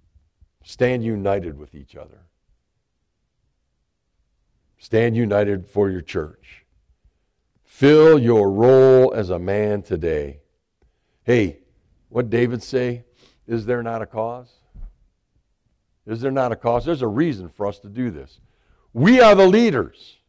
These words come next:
We are the God-given responsibility for men to be the leaders. Not the, not, not the followers, the leaders. And every one of us has a role as a leader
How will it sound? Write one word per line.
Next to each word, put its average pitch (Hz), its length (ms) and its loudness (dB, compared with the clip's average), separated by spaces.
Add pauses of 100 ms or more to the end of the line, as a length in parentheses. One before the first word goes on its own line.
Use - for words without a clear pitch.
(600)
We 190 200 4
are 180 100 6
the 123 120 2
God-given 190 880 4
responsibility 170 1000 4
for 117 200 0
men 135 440 4
to 127 60 0
be 135 220 2
the 127 120 4
leaders. 104 580 -6 (1300)
Not 135 260 -2
the, 151 160 -8
not, 135 260 -2
not 117 260 -4
the - 80 -18
followers, 95 760 -4 (140)
the 90 140 -6
leaders. - 680 -12 (960)
And 87 100 -16
every 123 220 -2
one 127 180 4
of 95 80 -4
us 95 140 -8
has 104 220 -4
a 101 60 -4
role 98 380 0
as 92 140 -8
a 95 60 -8
leader 90 460 -10